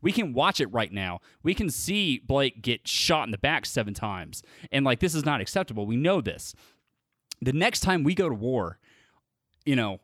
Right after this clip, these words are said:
they're all gonna have the same kind of technology in their hand. And we're gonna get to watch U S troops just fucking put kids against the wall and shoot them in the back of their heads all fucking day.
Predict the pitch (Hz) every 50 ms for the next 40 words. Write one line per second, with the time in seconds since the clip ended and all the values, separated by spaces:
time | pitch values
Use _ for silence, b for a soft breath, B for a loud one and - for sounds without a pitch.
0 | _ _ _ _ _ _ _ 156 123 139 160 151 135 147 151 147 135 127 131 135
1 | 131 117 107 - - 127 123 123 123 123 123 120 117 101 - 120 107 104 113 113
2 | 117 110 101 104 98 95 95 92 87 110 104 98 80 - - - - B B B
3 | B B B B 117 127 127 151 190 208 214 160 131 139 120 - 117 101 98 110
4 | 113 113 107 - - 113 120 117 110 101 - - - 117 113 101 - - - 113
5 | 117 117 - - - 143 135 - 123 107 98 - - - 143 - - - 139 127
6 | 117 110 107 110 101 - - 101 104 104 101 101 92 - - 104 98 98 95 92
7 | 104 95 95 - - 98 95 92 104 104 95 87 - - b b b b _ -
8 | 110 113 113 - 127 113 98 107 101 95 98 90 73 64 -